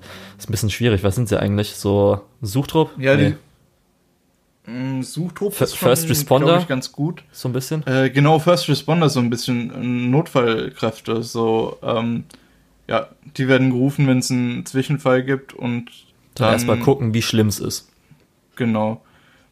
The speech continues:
Speaker 2: Und je nachdem, wie schlimm es ist, werden dann andere Leute dazugerufen oder eben nicht.
Speaker 1: Ja. Und dann, ja, am Schluss erfahren wir dann auch noch,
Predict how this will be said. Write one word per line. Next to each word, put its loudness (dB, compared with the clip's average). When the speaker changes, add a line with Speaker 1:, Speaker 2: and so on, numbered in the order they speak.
Speaker 2:
Und -4
je 2
nachdem, 4
wie 0
schlimm 0
es -6
ist, -6
werden 4
dann 2
andere 0
Leute 2
dazugerufen -2
oder 0
eben -2
nicht. -4
Speaker 1:
Ja. 0
Und 2
dann, 4
ja, 2
am 0
Schluss 0
erfahren 2
wir 2
dann 4
auch 2
noch, 0